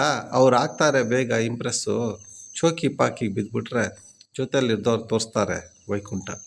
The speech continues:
ಮಾಡ್ರನ್ ಹುಡುಗಿನ ಮದ್ವೆ ಆದ್ರೆ ಮಾರ್ವಾಡ್ ಅಂಗಡಿಲಿ ನಮ್ಮನ್ನ ಅಡ ಇಡ್ತಾರೆ, ಹಳ್ಳಿ ಹುಡುಗಿನ ಮದ್ವೆ ಆದ್ರೆ ಗಂಜಿ ಪಂಜಿನ ಬೈಸಾಕೊಂಡು ಸಾಯೋವರೆಗೂ ಜೊತೆಗಿರ್ತಾರೆ.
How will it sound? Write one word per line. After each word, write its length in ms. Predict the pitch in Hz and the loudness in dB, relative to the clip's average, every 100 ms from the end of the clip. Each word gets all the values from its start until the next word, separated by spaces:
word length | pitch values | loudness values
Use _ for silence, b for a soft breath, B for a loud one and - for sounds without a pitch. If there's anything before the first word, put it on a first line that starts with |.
| _ _ _ _ _ _ _ _ _ _ _ _ _ - - _ _ _ _ _ _ _ _ _ _ _ _ - | _ _ _ _ _ _ _ _ _ _ _ _ _ -20 -20 _ _ _ _ _ _ _ _ _ _ _ _ -4
ಮಾಡ್ರನ್ 360 | 127 214 220 196 | 0 2 4 2
ಹುಡುಗಿನ 380 | 170 180 180 170 | 2 4 4 6
ಮದ್ವೆ 360 | 139 139 156 | 6 4 4
ಆದ್ರೆ 500 | 156 147 127 120 139 | 4 2 4 4 4
ಮಾರ್ವಾಡ್ 460 | 127 110 143 151 139 | 2 2 2 2 2
ಅಂಗಡಿಲಿ 400 | 131 131 127 117 | 0 -2 -4 -4
ನಮ್ಮನ್ನ 360 | 117 117 117 | -2 -2 -2
ಅಡ 220 | 110 113 117 | -4 -2 -2
ಇಡ್ತಾರೆ, 560 | 131 113 - 107 95 117 113 _ _ _ _ _ - | -2 -2 -2 0 0 -4 -6 _ _ _ _ _ -4
ಹಳ್ಳಿ 260 | 151 151 | 0 0
ಹುಡುಗಿನ 400 | - 117 107 110 | 0 -6 -2 -2
ಮದ್ವೆ 320 | 104 104 107 113 | -2 -4 -2 0
ಆದ್ರೆ 580 | 98 107 117 202 - B B B _ - | 0 -2 -4 -4 -8 B B B _ -2
ಗಂಜಿ 280 | 156 156 139 | 0 0 0
ಪಂಜಿನ 380 | - 120 110 | 0 0 0
ಬೈಸಾಕೊಂಡು 840 | 95 110 110 113 110 104 98 92 87 | 0 -2 -2 -6 -6 -6 -4 -4 -6
ಸಾಯೋವರೆಗೂ 800 | - 117 123 113 95 95 95 95 | -4 0 2 2 2 -2 -4 -6
ಜೊತೆಗಿರ್ತಾರೆ. 840 | 92 90 101 95 90 90 90 - | -6 -8 -8 -8 -12 -14 -14 -16